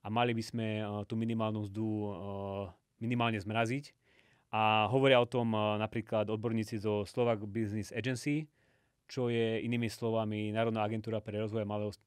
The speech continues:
malého a stredného podnikania. Hovoria o tom odborníci zo Slovenskej národnej banky. Ja som tam v pôvodnej verzii mal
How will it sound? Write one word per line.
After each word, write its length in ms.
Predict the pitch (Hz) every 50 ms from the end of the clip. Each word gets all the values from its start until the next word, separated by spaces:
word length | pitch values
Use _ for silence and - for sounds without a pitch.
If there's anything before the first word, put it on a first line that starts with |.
| _ 113
malého 240 | 107 110 110 107 107
a 80 | 101
stredného 320 | - 110 107 107 107 98 -
podnikania. 560 | - 98 107 104 - 117 120 127 135 143 147 - _ _ _ _ _ _ _ _ _ _ _ _ _ _ _ _
Hovoria 320 | - 113 120 123 123 123 120
o 80 | 117
tom 240 | 113 - 131 120 120
odborníci 560 | 113 113 120 113 117 113 107 - 117 113 107
zo 400 | 95 107 107 104 101 101 98 98
Slovenskej 480 | 92 - - 123 117 117 117 - 120 110
národnej 240 | 113 113 113 110 104
banky. 480 | 101 101 110 117 - - 135 131 139 143 - _ _ _ _ _ _ _ -
Ja 100 | 113 104
som 140 | - 123 110
tam 100 | 120 113
v 80 | 107
pôvodnej 300 | - - 117 117 113 110
verzii 260 | 110 113 110 107 117 110
mal 160 | 110 110